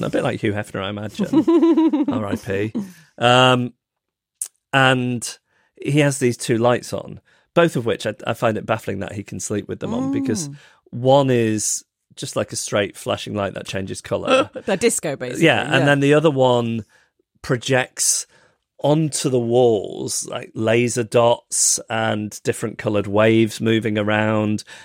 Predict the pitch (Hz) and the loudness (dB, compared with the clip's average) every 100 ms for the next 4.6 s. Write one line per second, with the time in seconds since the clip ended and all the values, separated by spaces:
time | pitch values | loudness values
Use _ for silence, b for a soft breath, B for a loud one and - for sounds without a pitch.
0 | - 113 107 110 - 117 117 - 127 110 | 0 0 2 0 0 0 0 -2 0 2
1 | 101 95 - - 110 110 113 107 107 - | 2 -2 -6 -2 0 2 0 0 0 0
2 | 87 107 104 98 101 104 104 - 117 - | 0 2 2 2 0 0 0 -4 -6 -2
3 | 104 107 - 110 120 113 - 120 113 110 | -2 -2 -4 -4 -4 -6 -6 -6 -6 -8
4 | B B B - 160 147 | B B B 2 4 4